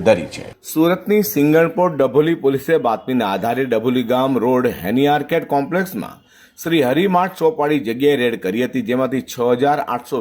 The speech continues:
વીસ રૂપિયાની કિંમતના પંદર નંગ સુમૂલ શુદ્ધ ઘી લખેલા ઘીના પાઉચ મળી આવ્યા હતા. આ રેડ દરમિયાન હાજર સુમૂલ ડેરીના અધિકારીઓએ ખરાઈ કરતા સુમૂલ ડેરીના સુમૂલ શુદ્ધ ઘીના પાઉચવાળા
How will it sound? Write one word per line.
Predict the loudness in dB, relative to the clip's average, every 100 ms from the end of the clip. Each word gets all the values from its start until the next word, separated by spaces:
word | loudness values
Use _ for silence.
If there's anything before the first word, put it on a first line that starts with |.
| -4
વીસ | -4 -6
રૂપિયાની | -4 -2 -2 -2
કિંમતના | -2 -2 -4 -6 -4
પંદર | -2 0 2
નંગ | 0 -2
સુમૂલ | -4 -2 -2 -2
શુદ્ધ | -6 -4
ઘી | -2 0 -2 -8 -20 -20 -8 -6
લખેલા | -2 0 2 2 -2 -6
ઘીના | -4 -2 -2
પાઉચ | -2 -6 -4
મળી | -6 -4 -4
આવ્યા | -4 -8
હતા. | -12 -20 _ _ _ _ _
આ | -2
રેડ | 0 2 2
દરમિયાન | 0 0 0 -2
હાજર | -2 -2 -2
સુમૂલ | -2 0 2
ડેરીના | 0 2 0 0
અધિકારીઓએ | -2 0 2 0 0
ખરાઈ | -2 -2 -2
કરતા | -4 -4 -4 -4
સુમૂલ | -2 -2 0
ડેરીના | 0 -2 -4
સુમૂલ | -4 -4 -6 -6
શુદ્ધ | -6 -4 -2
ઘીના | 0 -2 -6 -14 -20 _ -4
પાઉચવાળા | 0 2 2 0 0